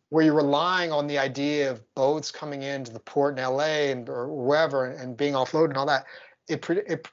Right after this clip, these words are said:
creates a really good argument for why not build something in, in the United States,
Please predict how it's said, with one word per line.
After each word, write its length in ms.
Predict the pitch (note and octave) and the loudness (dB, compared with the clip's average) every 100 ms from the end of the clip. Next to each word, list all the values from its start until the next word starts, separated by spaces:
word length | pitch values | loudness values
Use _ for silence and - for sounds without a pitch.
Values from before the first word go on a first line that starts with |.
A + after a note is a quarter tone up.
| - | -14
creates 280 | - B3 - | 0 0 0
a 80 | B2+ | -6
really 300 | B2 D#3+ F3+ | -2 0 2
good 240 | D#3+ D#3 - - | 2 -2 -4 -4
argument 480 | G3 D#3 B2+ - | -2 -2 -6 -10
for 160 | - C3+ | -6 -4
why 240 | B2 C3 | -2 -2
not 340 | E3+ E3 - C3 | -2 -6 -6 -4
build 220 | C3+ D#3 | -4 -2
something 480 | C#3+ A#2+ B2+ B2 D3+ - | -4 -4 -6 -8 -12 -10
in, 160 | B2+ B2+ | -6 -6
in 240 | F#3 B2 | -4 -4
the 60 | B2+ | -2
United 300 | B2 B2 A#2+ | -2 -2 -2
States, 480 | - G3 - - | 2 2 2 -6